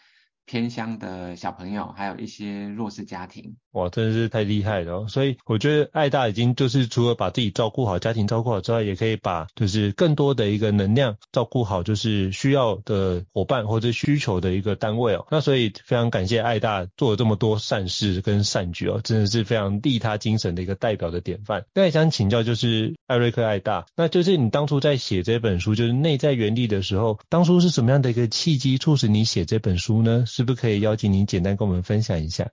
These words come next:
Speaker 1: 哦，其实我自己本身能够念台大商研所，你也可以说是很曲折的哈。原本我是在大三升大四的时候用甄试，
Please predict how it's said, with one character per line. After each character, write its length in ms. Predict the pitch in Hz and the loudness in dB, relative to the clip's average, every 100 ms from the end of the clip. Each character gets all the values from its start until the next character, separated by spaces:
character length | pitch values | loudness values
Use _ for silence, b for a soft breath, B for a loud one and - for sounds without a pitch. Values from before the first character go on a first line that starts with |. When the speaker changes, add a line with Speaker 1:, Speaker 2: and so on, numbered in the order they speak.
| _ | _
Speaker 1:
哦， 260 | - 98 | -12 -12
其 240 | 92 - 175 | -10 -8 -6
实 180 | 143 | -4
我 320 | 143 92 117 104 | -6 -4 -4 -6
自 140 | - 156 | -8 -8
己 200 | 113 101 | -8 -8
本 280 | - 95 | -8 -10
身 360 | 90 120 123 131 - | -8 -6 -4 -6 -8
能 220 | 110 110 | -6 -4
够 240 | 139 135 | -2 -2
念 300 | 127 131 123 | 0 0 -2
台 140 | 113 104 | -4 -6
大 120 | 127 | -8
商 260 | 120 117 107 | -6 -8 -8
研 180 | 92 | -10
所， 280 | 101 98 85 - | -12 -10 -10 -10
你 100 | 98 | -6
也 140 | 117 | -6
可 160 | 113 113 | -6 -8
以 60 | |
说 180 | 110 117 | -8 -8
是 160 | 113 117 | -8 -10
很 440 | 101 95 85 82 _ _ | -10 -12 -12 -14 _ _
曲 320 | - - 135 | -12 -2 0
折 260 | 131 95 80 | 0 -8 -12
的 200 | 87 87 | -8 -8
哈。 180 | 98 92 | -6 -6
原 200 | 110 139 | -4 -4
本 180 | 139 104 | -4 -6
我 160 | 92 | -8
是 180 | 90 120 | -10 -12
在 300 | 120 123 113 | -8 -6 -6
大 260 | 113 123 113 | -6 -8 -8
三 220 | 104 110 | -8 -10
升 220 | 104 110 | -8 -10
大 180 | 107 113 | -8 -8
四 160 | 104 120 | -8 -10
的 120 | 92 | -10
时 160 | - 104 | -12 -10
候 180 | 101 | -8
用 320 | 95 110 104 92 | -8 -8 -10 -8
甄 240 | 107 104 | -8 -8
试， 380 | 104 127 92 | -8 -8 -8